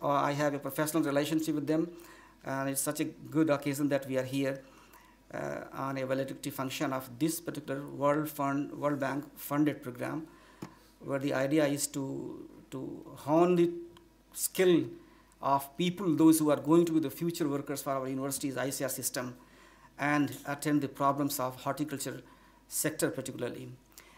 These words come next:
Yesterday we had a meeting where Doctor Singh was also there, and where D G was chairing the meeting, where that was a very big group actually, many big,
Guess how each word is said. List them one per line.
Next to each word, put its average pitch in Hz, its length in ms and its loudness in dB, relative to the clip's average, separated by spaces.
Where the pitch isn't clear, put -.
Yesterday 160 400 6
we 185 140 6
had 170 220 8
a 156 60 8
meeting 143 420 2
where 156 180 2
Doctor 139 180 0
Singh 175 180 4
was 139 120 4
also 135 280 0
there, 135 300 -2
and 143 360 0
where 151 140 2
D 151 160 2
G 175 260 2
was 151 220 2
chairing 165 720 4
the 143 100 0
meeting, 220 500 -2
where 151 300 0
that 147 260 -8
was 151 220 -2
a 151 80 -2
very 143 260 -4
big 147 240 -2
group 170 220 -4
actually, 143 400 -4
many 151 320 4
big, 160 320 4